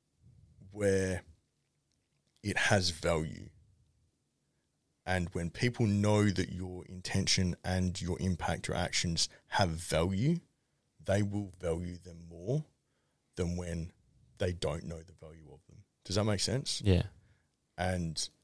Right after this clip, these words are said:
Speaker 1: I know with me, now at least,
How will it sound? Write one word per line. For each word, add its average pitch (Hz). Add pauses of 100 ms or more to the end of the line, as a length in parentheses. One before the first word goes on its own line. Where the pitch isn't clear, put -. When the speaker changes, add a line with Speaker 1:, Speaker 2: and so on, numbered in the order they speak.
(1200)
Speaker 1:
I 98
know 101
with 92
me, 98 (1600)
now 98
at -
least, 87